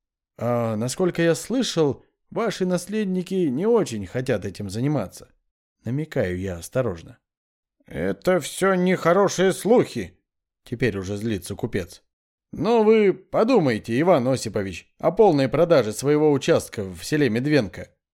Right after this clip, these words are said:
Уже второе село с похожим названием, но уже почти на окраине Тулы. В случае покупки первое сразу же продам, а крестьян переселю сюда.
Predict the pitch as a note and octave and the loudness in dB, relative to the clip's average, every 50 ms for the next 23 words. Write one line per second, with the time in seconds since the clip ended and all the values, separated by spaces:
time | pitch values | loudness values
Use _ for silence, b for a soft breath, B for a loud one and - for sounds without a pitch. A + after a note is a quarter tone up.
0 | _ _ _ _ _ _ _ - - F#2+ A#2+ D#3+ E3+ - - F3+ F3+ E3 D#3+ E3 | _ _ _ _ _ _ _ -10 -8 -6 -6 -8 -8 -8 -6 -4 -2 0 0 0
1 | F3 E3+ - F3+ E3+ D3 C3 B2 - - - D3 - - B2+ G#2+ G2+ G2+ G#2 A2 | -2 -2 -2 -2 0 0 0 -2 -2 -6 -10 -10 -6 -6 -6 -4 -4 -4 -2 -4
2 | A2+ A2+ A#2+ A2 F#2 F2 E2+ E2 F2 - - _ _ _ _ _ _ _ _ _ | -2 -2 -2 -2 -2 -2 -6 -10 -12 -14 -16 _ _ _ _ _ _ _ _ _
3 | - - D2+ F#2+ G2+ G#2 F#2+ F#2+ A#2+ F3+ F#3 - D#3+ D#3 C3+ - - - - C3+ | -14 -10 -8 -6 -6 -6 -6 -6 -6 -6 -6 -6 -6 -8 -8 -10 -12 -10 -8 -8
4 | D3+ D#3+ D3+ D3+ D3 - A2 G#2+ A2 A2+ A#2+ B2+ C3 C3+ C3+ - F2+ F2+ F2 F2 | -6 -4 -4 -6 -6 -6 -4 -4 -2 -2 -2 -2 -2 -4 -6 -8 -10 -10 -8 -8
5 | F2 E2 E2+ _ _ _ _ _ _ _ _ - - A#2 B2 C3 A2 - - F#2+ | -10 -10 -12 _ _ _ _ _ _ _ _ -16 -6 -2 -2 -2 -2 -2 -6 -8
6 | F#2+ F2 - - F3+ F#3+ - - A3+ A#3 G#3+ - _ - F#3 F#3 F3+ E3 D3 _ | -8 -8 -10 -12 -14 -14 -8 -4 -4 -4 -4 -6 _ -8 -6 -4 -4 -6 -6 _
7 | - G#3 A3+ F#3 B2 G2+ G#2+ G#2 G2 F#2 - G#2+ A2+ A2 G#2 F#2 F#2 F2 F#2 F#2+ | -4 -2 -2 0 0 0 -2 -2 -2 -4 -4 -4 -2 -2 -2 -2 -6 -8 -8 -10
8 | F2 - G2 G2+ F#2+ F#2+ A#2+ F#3+ A3+ A3 F#3+ D#3 C3 - _ _ _ _ _ - | -8 -8 -8 -8 -8 -4 0 0 2 2 0 -2 -4 -10 _ _ _ _ _ -10
9 | - G3+ - - G2 G2+ F#2+ - - - G3 A3+ A#3 G3 F3 - G#2 F#2+ G2+ - | -8 -8 -8 -8 -8 -10 -10 -10 -8 -4 -2 0 0 0 -2 -4 -4 -6 -4 -6
10 | - B2 D#3+ E3 - - A2+ F#2+ F2+ F#2 - _ | -4 -4 -4 -2 -2 -4 -6 -6 -6 -8 -10 _